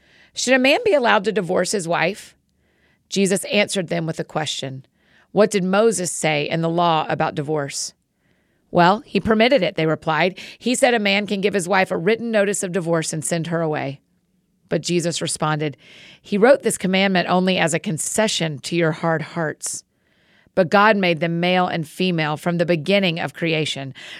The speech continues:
This explains why a man leaves his father and mother and is joined to his wife, and the two are united into one. Since they are no longer two but one, let no one split apart what God has joined together." Later, when he was alone with his disciples in the house, they brought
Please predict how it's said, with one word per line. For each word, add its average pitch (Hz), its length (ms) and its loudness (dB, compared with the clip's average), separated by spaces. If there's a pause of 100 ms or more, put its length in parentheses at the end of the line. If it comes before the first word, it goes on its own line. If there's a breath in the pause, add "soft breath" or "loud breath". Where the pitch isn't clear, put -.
This 226 240 6
explains 214 600 0
why 175 100 4
a 175 100 2
man 180 300 0
leaves 190 300 0
his 185 160 -4
father 190 340 2
and 170 220 0
mother 180 260 2
and 160 160 -2
is 147 160 -4
joined 180 540 -2
to 170 100 -6
his 165 220 -2
wife, 151 440 -4 (440 loud breath)
and 185 120 2
the 190 80 4
two 196 540 0 (140)
are 175 360 4
united 165 640 0
into 165 300 -4
one. 143 380 -6 (320 loud breath)
Since - 260 -2
they 233 140 6
are 226 40 4
no 233 200 2
longer 254 260 0
two 254 320 0
but 190 160 -4
one, 185 460 -2 (280 soft breath)
let 220 200 4
no 233 180 4
one 202 220 2
split 208 260 2
apart 196 380 2
what 175 160 2
God 180 240 2
has 156 140 -4
joined 160 240 -2
together." 156 460 -4 (800)
Later, 196 280 8
when 190 140 2
he 208 100 2
was 202 120 2
alone 196 360 2
with 185 120 0
his 185 140 0
disciples 185 500 0
in 175 80 0
the 165 60 0
house, 175 340 0
they 180 140 2
brought 180 320 0